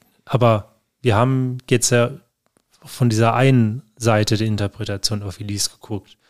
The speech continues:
Nur Elise ist ja auch noch mal, kann ja auch noch anders interpretiert werden, weil Elise ist ja auch noch eine Puppe.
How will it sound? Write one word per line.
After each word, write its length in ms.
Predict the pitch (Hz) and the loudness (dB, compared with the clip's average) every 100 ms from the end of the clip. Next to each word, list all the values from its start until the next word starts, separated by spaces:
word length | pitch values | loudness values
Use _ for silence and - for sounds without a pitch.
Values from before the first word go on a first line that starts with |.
| _ _ - | _ _ -4
Nur 120 | 117 | -2
Elise 420 | 120 107 139 147 | 0 0 0 0
ist 100 | 143 | -2
ja 100 | 120 | -2
auch 160 | 113 107 | -2 -2
noch 160 | 104 | -4
mal, 280 | 107 104 101 - _ _ _ _ | -2 0 -2 -6 _ _ _ _
kann 200 | - 120 | -2 0
ja 100 | 113 | 2
auch 120 | 110 | 2
noch 140 | 98 - | 0 0
anders 340 | 160 147 - | 0 2 0
interpretiert 640 | 107 101 - 107 107 101 | -2 -4 -8 -10 -8 -4
werden, 320 | 104 104 101 | -2 -2 -4
weil 140 | 101 110 | -6 -4
Elise 380 | 107 113 120 127 | -2 0 0 0
ist 100 | - | 0
ja 120 | 113 | -2
auch 120 | 104 | 0
noch 160 | 107 92 | 0 0
eine 220 | 98 98 | -2 -4
Puppe. 460 | - 147 - 87 | 0 0 2 -2